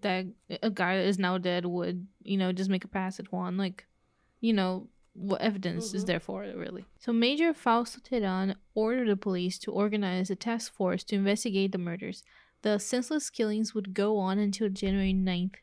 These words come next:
Speaker 1: nineteen ninety-two. Sometime before that, police arrested a group of teenage offenders who were trying to rob a number of different places downtown. While interrogating the said group,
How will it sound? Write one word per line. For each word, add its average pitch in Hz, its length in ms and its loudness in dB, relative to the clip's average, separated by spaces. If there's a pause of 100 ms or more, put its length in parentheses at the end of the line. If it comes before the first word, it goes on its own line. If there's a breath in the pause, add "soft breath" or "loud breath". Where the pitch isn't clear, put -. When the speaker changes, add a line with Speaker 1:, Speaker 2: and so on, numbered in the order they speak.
Speaker 1:
nineteen 196 320 0
ninety-two. 180 480 -6 (480 loud breath)
Sometime 269 400 2
before 254 320 0
that, 208 360 0
police 208 320 0
arrested 202 400 2
a 202 60 4
group 202 260 -2
of 202 160 -2
teenage 202 440 0
offenders 180 500 -4 (100)
who 208 80 0
were 185 160 2
trying 208 300 -2
to 262 120 0
rob 196 300 2
a 202 60 4
number 196 480 2
of 190 200 -2
different 175 320 -6
places 180 340 -6
downtown. 180 600 -4 (720 loud breath)
While 214 180 4
interrogating 240 560 2
the 185 80 0
said 190 300 -2
group, 214 240 -2